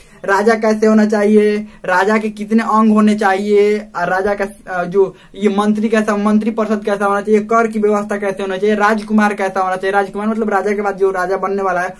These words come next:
उसकी शिक्षा कैसी होनी चाहिए, और कर का प्रणाली, मंत्री परिषद कैसे होना, सेना का कैसे होना चाहिए, सेना कैसे होनी चाहिए, पूरा मतलब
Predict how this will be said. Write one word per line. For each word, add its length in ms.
उसकी 300
शिक्षा 340
कैसी 320
होनी 220
चाहिए, 500
और 120
कर 260
का 120
प्रणाली, 400
मंत्री 400
परिषद 340
कैसे 180
होना, 160
सेना 340
का 120
कैसे 260
होना 200
चाहिए, 160
सेना 220
कैसे 280
होनी 200
चाहिए, 380
पूरा 300
मतलब 420